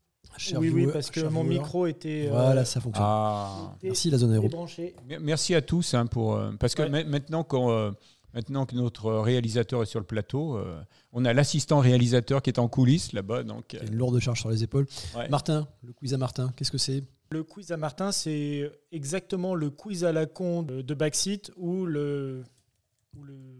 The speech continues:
Speaker 2: un quiz, euh, genre Burger Quiz.
Speaker 3: Mhm.
Speaker 2: C'est,
Speaker 3: Pour les plus
Speaker 2: euh,
Speaker 3: anciens, ouais.
Speaker 2: Voilà, c'est, euh, quatre questions un peu, un peu con sur l'aéronautique.
Speaker 3: Bonne.
Speaker 2: Alors, je vais vous demander de m'envoyer un go dès que vous êtes prêts pour la première question.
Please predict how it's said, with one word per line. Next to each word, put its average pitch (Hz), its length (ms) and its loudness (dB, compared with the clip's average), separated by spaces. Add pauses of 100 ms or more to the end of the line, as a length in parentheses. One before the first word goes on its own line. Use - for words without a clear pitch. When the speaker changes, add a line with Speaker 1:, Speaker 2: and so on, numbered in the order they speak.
Speaker 2:
un 139 140 -6
quiz, 156 380 -6
euh, 135 140 -4
genre 139 240 -4
Burger 139 400 -4
Quiz. 156 300 -18 (400)
Speaker 3:
Mhm. 110 260 -4
Speaker 2:
C'est, 160 240 -4
Speaker 3:
Pour 160 100 6
les 165 100 4
plus 143 200 2
Speaker 2:
euh, 117 40 0
Speaker 3:
anciens, - 420 -6
ouais. 104 60 -10 (360)
Speaker 2:
Voilà, 143 460 0
c'est, 143 420 -6
euh, 135 180 -6
quatre 175 280 -4
questions 170 560 -6 (680)
un 180 140 -6
peu, 180 800 -2 (100)
un 190 100 -4
peu 185 160 2
con 196 440 -2 (760)
sur - 240 2
l'aéronautique. 175 800 2
Speaker 3:
Bonne. 139 200 -10
Speaker 2:
Alors, 175 220 8
je 160 60 2
vais 185 40 4
vous 190 220 2
demander 180 340 0
de 190 80 -2
m'envoyer 185 360 -2
un 160 160 -2
go 175 260 0
dès 180 140 0
que 156 40 -6
vous 160 120 -2
êtes 165 160 0
prêts 208 180 0
pour 208 160 -6
la 156 120 2
première 170 540 0
question. 131 560 -6